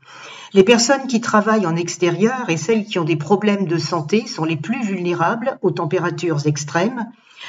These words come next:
En cas d'absence de stratégie pour prévenir les conséquences néfastes des vagues de chaleur, le P I B de l'Inde pourrait être réduit de trois à neuf pour cent et cela aurait des conséquences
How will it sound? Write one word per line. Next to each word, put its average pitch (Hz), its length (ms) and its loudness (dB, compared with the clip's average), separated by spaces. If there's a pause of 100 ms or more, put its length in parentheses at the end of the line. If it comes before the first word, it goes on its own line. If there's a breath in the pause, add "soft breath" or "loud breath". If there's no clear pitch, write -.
(240 loud breath)
En 202 120 8
cas 285 180 2
d'absence 226 560 0
de 156 80 0
stratégie 214 760 -2
pour 151 240 -6
prévenir 233 560 2
les 156 140 0
conséquences 180 640 -4 (100)
néfastes 220 800 2 (160)
des 156 140 2
vagues 190 320 2
de 160 100 0
chaleur, 175 720 0 (400 loud breath)
le 175 180 4
P 285 160 2
I 247 100 -2
B 202 200 4
de 180 80 4
l'Inde 175 520 2
pourrait 202 320 2
être 190 300 0
réduit 202 680 0
de 151 140 2
trois 220 540 2
à 151 120 -2
neuf 196 520 2
pour 175 160 -2
cent 185 340 0 (480 loud breath)
et 220 100 6
cela 226 460 2
aurait 160 220 4
des 147 160 2
conséquences 220 760 2